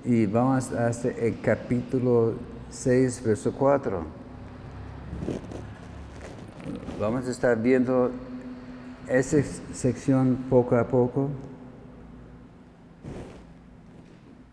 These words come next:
En la familia, ¿cuál es la máxima autoridad?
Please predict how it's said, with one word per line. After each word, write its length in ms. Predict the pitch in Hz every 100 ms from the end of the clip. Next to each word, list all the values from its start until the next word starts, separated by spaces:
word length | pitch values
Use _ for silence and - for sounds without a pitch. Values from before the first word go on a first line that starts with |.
| - - - -
En 460 | 139 127 131 131 127
la 180 | 131 127
familia, 600 | 127 131 131 160 170 160
¿cuál 400 | 156 135 151 151
es 520 | 151 151 131 - - - - - - - - - - - - - - - 101 110
la 200 | 107 101
máxima 480 | 110 113 - 127
autoridad? 560 | 107 107 98 85 85 85